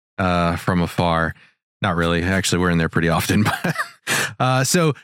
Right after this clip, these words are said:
definitely check that out. If you'd like to support the show, uh, in perhaps a, a more concrete fashion, there's a couple ways you can do that. We do have a Patreon and a merch store. Please feel free to check those out if you'd like.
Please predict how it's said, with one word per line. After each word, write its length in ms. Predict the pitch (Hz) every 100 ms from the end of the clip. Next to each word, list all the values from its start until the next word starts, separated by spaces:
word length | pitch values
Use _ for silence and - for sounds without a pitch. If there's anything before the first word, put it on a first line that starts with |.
| _ -
definitely 340 | 196 226 226 185
check 220 | 165 -
that 140 | 143
out. 260 | 127 123 127
If 120 | 139
you'd 100 | 147
like 120 | 196 180
to 80 |
support 320 | 151 143 151 135
the 60 |
show, 560 | - 147 135 135 127 123 120
uh, 240 | 107 110
in 140 | 110 104
perhaps 340 | 110 110 -
a, 240 | 107 107
a 40 | 107
more 520 | 110 110 104 101 87 -
concrete 840 | - 127 120 107 - 127 113 - - -
fashion, 500 | 123 113 - 117 113
there's 200 | 135 151
a 60 | 143
couple 200 | 110 101
ways 200 | 87 92
you 60 |
can 140 | 87 85
do 180 | 139
that. 220 | 156 147 113
We 80 |
do 100 | 110
have 80 | 110
a 80 | 98
Patreon 540 | - 107 - 104 98
and 100 | 95
a 40 | 87
merch 280 | 92 95 -
store. 360 | 98 92 90 - - _ -
Please 160 | 101 -
feel 180 | 95
free 200 | 90 92
to 60 | 87
check 240 | - 87
those 220 | - 87 92
out 260 | 90 92 -
if 260 | 220 180 110
you'd 220 | 92 98
like. 340 | 143 135 123